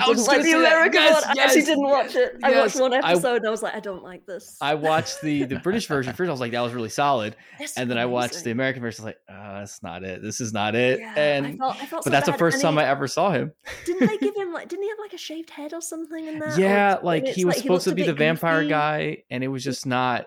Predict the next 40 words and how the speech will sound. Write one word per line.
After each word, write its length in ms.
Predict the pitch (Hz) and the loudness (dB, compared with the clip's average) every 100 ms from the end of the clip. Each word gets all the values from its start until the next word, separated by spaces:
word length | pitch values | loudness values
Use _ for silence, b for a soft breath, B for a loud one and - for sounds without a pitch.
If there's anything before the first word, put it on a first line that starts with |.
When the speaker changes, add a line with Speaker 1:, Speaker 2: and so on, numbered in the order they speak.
| - | -6
Speaker 1:
it 60 | |
didn't 200 | 135 139 | -4 0
work. 300 | 123 120 - - | 0 -2 -6 -14
It 80 | 123 | -8
didn't 220 | 117 110 | -8 -4
work. 200 | 240 240 226 | -2 0 0
Speaker 2:
Yeah, 160 | 208 202 | -2 -2
they, 100 | 262 - | -4 -2
they 180 | 320 285 | -4 -4
kinda 200 | 339 294 | -4 -4
messed 260 | 247 214 214 | -4 -4 -6
up 80 | - | -6
the 80 | 196 | -6
directing 600 | 190 180 165 - 190 180 | -2 -2 -4 -6 -8 -8
and 100 | 170 | -10
the 40 | |
tone 360 | - 165 175 175 | -8 -6 -4 -6
and 120 | 165 | -8
stuff 260 | - 170 - | -10 -10 -12
was 120 | 165 | -10
a 40 | 170 | -8
little 220 | 143 151 | -8 -10
off. 280 | 165 160 165 B B B | -8 -10 -12 B B B
He 140 | 302 | 2
was 140 | 294 294 | 2 0
also 380 | 311 320 320 269 | -2 0 0 2
in 640 | 254 247 240 233 233 226 | 2 0 0 -2 -4 -4
Battlestar 480 | 226 220 233 226 208 | -6 -4 -6 -6 -6
Galactica. 460 | 202 202 - - - _ _ _ _ - _ | -6 -10 -14 -20 -20 _ _ _ _ -20 _
Speaker 1:
Yep, 220 | 117 - _ - | -4 -4 _ -6
yep. 240 | 120 - _ | -6 -6 _
And 200 | 135 127 | -4 0
the 60 | 117 | 0
Speaker 2:
Which 80 | 95 | 0
Speaker 1:
Star 200 | 139 143 | 2 2
Speaker 2:
one? 80 | 131 | 2
Speaker 1:
Wars 200 | 117 110 | -2 -2
games, 400 | 110 101 101 - | -4 -4 -6 -8
uh, 380 | 101 98 98 95 _ _ _ _ _ _ | -6 -4 -6 -8 _ _ _ _ _ _
f-, 80 | - | -20